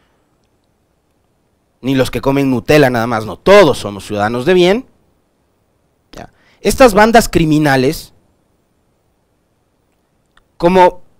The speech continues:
andan a sus anchas con un gobierno que está cruzado de brazos, se dan el lujo de emitir hasta comunicados para advertirle al gobierno lo que van a hacer. Pero el gobierno se mantiene cruzado de brazos.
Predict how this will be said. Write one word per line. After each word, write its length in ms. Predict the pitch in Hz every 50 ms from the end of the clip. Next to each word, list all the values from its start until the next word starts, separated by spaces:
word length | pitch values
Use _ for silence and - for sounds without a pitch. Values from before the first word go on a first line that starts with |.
| _ _ _
andan 320 | - 226 269 285 269 254
a 60 | 220
sus 260 | 190 - 156 147 135
anchas 480 | - - - - - - - 131 120 -
con 160 | - 147 160
un 120 | 196 233 240
gobierno 540 | 208 180 170 190 226 247 247 220 175 143
que 60 | - 131
está 180 | - - - -
cruzado 380 | - 165 143 - 226 226 202
de 80 | 180 165
brazos, 540 | 135 98 92 - - 170 185 180 - - _ _ _ _ _ _ _ _ _ _ _
se 140 | - - 202
dan 160 | 214 277 320
el 100 | 294 254
lujo 280 | 240 302 330 - 339 302
de 60 | 254
emitir 300 | 214 190 - - 262 285
hasta 220 | 277 - - 226
comunicados 600 | - 190 170 160 151 139 - 220 254 262 190 -
para 220 | - - 151 143 143
advertirle 640 | 139 117 117 147 147 131 - - 247 302 285 285
al 80 | 226 175
gobierno 360 | 151 147 151 156 147 143 139
lo 100 | 127 123
que 80 | - 113
van 160 | 110 107 107
a 40 | 107
hacer. 280 | - - - - - _ _ _ _ _ _ _ _ _ _ _ _ _ _ _ _ _ _ _ _ _ _ _ _ _
Pero 140 | - 254 320
el 80 | 320
gobierno 540 | 302 302 254 185 160 160 160 185 226 254 - _ _ _ _ _ _ _
se 140 | - - 185
mantiene 540 | 185 180 170 - 147 139 143 156 160 160 - _ _ _ _ _ _ _ _ _ _ _ _
cruzado 460 | - - 139 127 - 165 151 139 120
de 100 | 98 92
brazos. 480 | 85 73 57 - - - - - - _